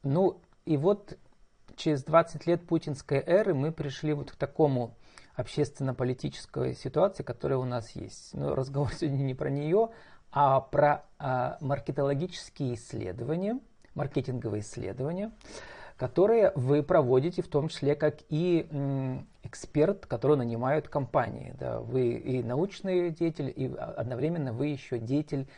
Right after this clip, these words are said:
на рынке бизнес-услуг. Расскажите, насколько вы там себя комфортно чувствуете.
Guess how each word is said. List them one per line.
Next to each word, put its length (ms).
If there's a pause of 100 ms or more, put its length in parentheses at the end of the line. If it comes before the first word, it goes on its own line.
(280)
на 240
рынке 340
бизнес-услуг. 880
Расскажите, 640
насколько 460
вы 120
там 220
себя 260
комфортно 560
чувствуете. 720